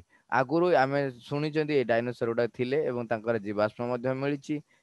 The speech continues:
ଏଇଠି ଉଡ଼ନ୍ତା ଡାଇନୋସର ଥିଲେ। ଡାଇନୋସର ମାନଙ୍କ ଭିତରେ ବି ତୃଣଭୋଜୀ ମାଂସାଶୀ ଥିଲେ,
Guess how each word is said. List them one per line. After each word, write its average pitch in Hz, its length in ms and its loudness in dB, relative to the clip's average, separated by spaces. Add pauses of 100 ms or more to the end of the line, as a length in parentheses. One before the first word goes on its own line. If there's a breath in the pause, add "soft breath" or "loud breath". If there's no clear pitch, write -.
ଏଇଠି 95 180 -6
ଉଡ଼ନ୍ତା 110 460 2
ଡାଇନୋସର 139 560 2
ଥିଲେ। 151 300 -2 (680)
ଡାଇନୋସର 117 640 2
ମାନଙ୍କ 151 300 2
ଭିତରେ 151 340 2
ବି 156 60 0
ତୃଣଭୋଜୀ 151 540 0
ମାଂସାଶୀ 147 500 0
ଥିଲେ, 151 280 0